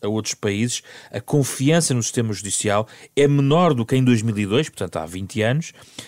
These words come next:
com valores muito abaixo da média dos países. A justiça está a cair na confiança dos portugueses, percepções negativas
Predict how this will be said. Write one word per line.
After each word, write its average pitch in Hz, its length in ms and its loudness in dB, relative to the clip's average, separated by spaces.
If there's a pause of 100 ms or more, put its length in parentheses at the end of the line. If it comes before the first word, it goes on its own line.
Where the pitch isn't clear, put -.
com 151 140 0
valores 139 300 4
muito 156 320 4
abaixo 120 320 0
da 117 40 -2
média 104 300 -2
dos 90 160 -10
países. 92 540 -6
A 95 40 -14
justiça - 300 -8
está 113 220 -4
a 113 40 -6
cair 107 460 -6 (340)
na 107 80 -6
confiança 113 600 -4
dos - 180 -10
portugueses, 110 460 -6
percepções 110 480 -2
negativas 123 640 -2